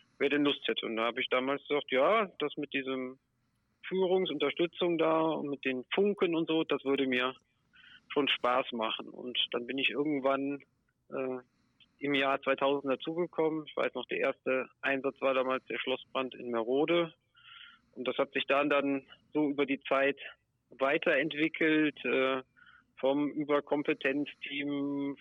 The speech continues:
Vorkommando und jetzt mit in die Leitung rein. Habe zwischendurch auch dann mal meine Feuerwehr gewechselt, bin seit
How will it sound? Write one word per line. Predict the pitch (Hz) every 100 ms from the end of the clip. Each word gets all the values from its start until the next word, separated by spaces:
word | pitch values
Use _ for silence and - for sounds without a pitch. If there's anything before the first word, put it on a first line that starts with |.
| -
Vorkommando | 139 139 143 135 131 135 135 135
und | 127 120
jetzt | 123 _ _ _ _ _ _ -
mit | 131 -
in | 143
die | 131
Leitung | 127 131 151 165 156
rein. | 143 147 156 160 160 _ _ _ _ _ -
Habe | 131 123
zwischendurch | 131 131 135 -
auch | 120 -
dann | 120
mal | 117
meine | 113 110
Feuerwehr | 110 156 160 165 156
gewechselt, | 147 143 - 143 139
bin | 131 127
seit | 123 120